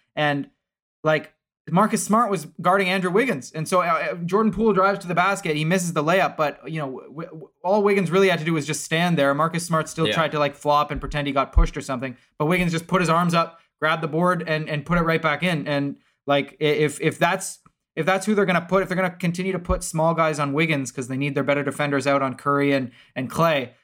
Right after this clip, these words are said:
Speaker 1: then, you know, he, he's gonna have to continue playing like, like that, you know, big dog and, and, and grab those boards. 'Cause that was a, that was a couple times there, him getting those offensive rebounds
Speaker 2: Mm-hmm,
Speaker 1: were
Speaker 2: mm-hmm.
Speaker 1: huge, huge down the stretch. So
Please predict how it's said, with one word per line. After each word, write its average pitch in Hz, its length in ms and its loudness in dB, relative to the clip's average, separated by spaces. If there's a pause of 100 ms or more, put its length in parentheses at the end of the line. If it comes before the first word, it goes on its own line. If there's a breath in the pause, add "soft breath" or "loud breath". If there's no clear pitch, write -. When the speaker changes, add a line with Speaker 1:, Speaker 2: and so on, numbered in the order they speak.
(160 soft breath)
Speaker 1:
then, 139 420 -2
you 147 100 -8
know, 135 160 -2
he, 156 220 -2
he's 151 240 -2
gonna 165 140 2
have 156 160 -2
to 143 100 -4
continue 170 560 0
playing 156 420 0
like, 143 280 -2
like 147 220 -2
that, 139 260 0
you 143 60 -6
know, 135 100 -2
big 139 240 -2
dog 131 280 2
and, 120 220 -6
and, 123 280 -6
and 131 180 -8
grab 139 220 2
those 139 140 -2
boards. 139 320 0
'Cause 135 80 -6
that 190 100 4
was 180 100 0
a, 180 200 -2 (260 loud breath)
that 180 100 4
was 196 100 0
a 175 80 0
couple 226 320 -2
times 151 360 -2
there, 139 340 0
him 165 260 0
getting 165 200 0
those 151 140 -2
offensive 147 480 -2
rebounds 143 560 -2 (200)
Speaker 2:
Mm-hmm, 123 160 -2
Speaker 1:
were 139 100 2
Speaker 2:
mm-hmm. - 160 -10
Speaker 1:
huge, 208 480 4
huge 214 320 6
down 156 180 0
the 135 60 -4
stretch. 135 420 -4
So 143 280 0